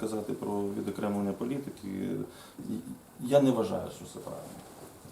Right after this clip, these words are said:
Я не вважаю, що школа повністю повинна бути відокремлена від політики,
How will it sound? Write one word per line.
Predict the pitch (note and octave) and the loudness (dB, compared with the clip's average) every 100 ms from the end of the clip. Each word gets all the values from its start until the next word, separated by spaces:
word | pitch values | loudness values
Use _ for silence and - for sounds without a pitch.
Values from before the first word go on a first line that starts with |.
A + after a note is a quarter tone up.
| - - | -12 0
Я | A#2 | 2
не | A2 | 2
вважаю, | G2+ - - - | 0 -2 -4 -4
що | - | -8
школа | - B1 - | -4 -2 -2
повністю | - - - | -2 -4 -4
повинна | - - F#2 F2+ | -6 -6 -6 -6
бути | F2 F2 | -6 -6
відокремлена | F2 F#2 F2+ F2 F2 | -6 -6 -6 -4 -6
від | - | -4
політики, | A#2+ E3 A#2+ | -2 -2 -4